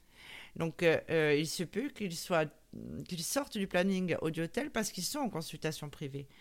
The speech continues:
Maintenant, pour, si c'est en consultation privée, il arrive que des fois, on ait des empêchements et qu'on ne puisse pas, euh,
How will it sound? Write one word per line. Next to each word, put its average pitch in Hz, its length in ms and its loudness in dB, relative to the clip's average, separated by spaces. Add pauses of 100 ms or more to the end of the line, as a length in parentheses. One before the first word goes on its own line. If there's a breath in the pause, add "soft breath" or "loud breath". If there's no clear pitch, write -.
(420 loud breath)
Maintenant, 190 500 0
pour, 156 260 -10
si - 240 -6
c'est 202 200 -2
en 170 100 0
consultation 160 560 -4
privée, 175 280 0
il 208 60 4
arrive 170 220 2
que - 100 -4
des 143 140 0
fois, 190 180 -2
on 202 80 2
ait 160 80 4
des 139 160 -2
empêchements 143 640 0
et 151 160 2
qu'on 156 540 0
ne 127 80 -4
puisse 127 220 -8
pas, 165 440 2
euh, 127 40 0